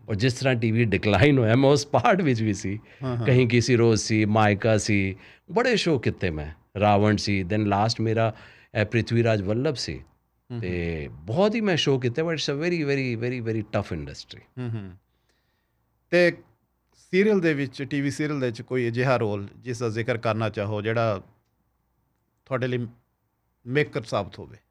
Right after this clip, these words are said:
Speaker 1: ਮੇਕਰ ਤੇ ਨਹੀਂ ਸਾਬਿਤ ਹੋਇਆ, ਪਰ ਮੈਨੂੰ ਅੱਛਾ ਲੱਗਿਆ ਸੀ। ਮੈਂ ਜਦ ਸੀਰੀਅਲ ਕੀਤਾ ਸੀ ਪ੍ਰਿਥਵੀ ਰਾਜ ਵੱਲਭ, ਉਹਦੇ ਵਿੱਚ ਮੈਂ ਪ੍ਰਿਥਵੀ ਰਾਜ ਵੱਲਭ ਦਾ ਫਾਦਰ ਸੀ, ਤੇ ਉਹਦੇ ਮੇਰੀ ਬੜੀ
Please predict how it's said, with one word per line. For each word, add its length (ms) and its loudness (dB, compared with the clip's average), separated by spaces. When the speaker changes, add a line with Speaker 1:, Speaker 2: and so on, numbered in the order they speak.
Speaker 1:
ਮੇਕਰ 520 0
ਤੇ 160 0
ਨਹੀਂ 160 2
ਸਾਬਿਤ 440 2
ਹੋਇਆ, 200 4
ਪਰ 160 -2
ਮੈਨੂੰ 340 2
ਅੱਛਾ 280 -2
ਲੱਗਿਆ 280 2
ਸੀ। 180 -2
ਮੈਂ 360 0
ਜਦ 240 -2
ਸੀਰੀਅਲ 440 0
ਕੀਤਾ 340 -2
ਸੀ 160 -2
ਪ੍ਰਿਥਵੀ 400 -4
ਰਾਜ 220 -2
ਵੱਲਭ, 340 -2
ਉਹਦੇ 200 -8
ਵਿੱਚ 240 -4
ਮੈਂ 80 -4
ਪ੍ਰਿਥਵੀ 380 -8
ਰਾਜ 200 -4
ਵੱਲਭ 300 -8
ਦਾ 100 -8
ਫਾਦਰ 380 -8
ਸੀ, 260 -10
ਤੇ 60 -4
ਉਹਦੇ 260 2
ਮੇਰੀ 360 0
ਬੜੀ 340 -2